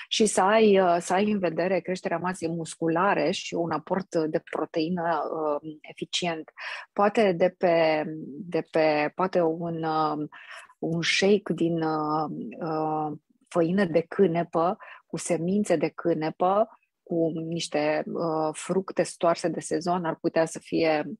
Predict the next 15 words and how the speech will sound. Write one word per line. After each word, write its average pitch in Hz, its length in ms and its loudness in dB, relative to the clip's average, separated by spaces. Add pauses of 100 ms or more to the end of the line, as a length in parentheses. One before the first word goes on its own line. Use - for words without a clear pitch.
un 156 300 -8 (280)
boost, 180 380 0
un 156 160 -6
plus 165 440 -2
în 156 240 -4
creșterea 156 420 -4
musculară 156 580 -2
și 170 400 -2 (120)
plus 160 340 0
carbohidrații, 156 1000 0
plus 175 420 0
mierea 160 540 -2
cu 160 280 2 (400)
nucă 165 600 0
împreună. 143 580 -4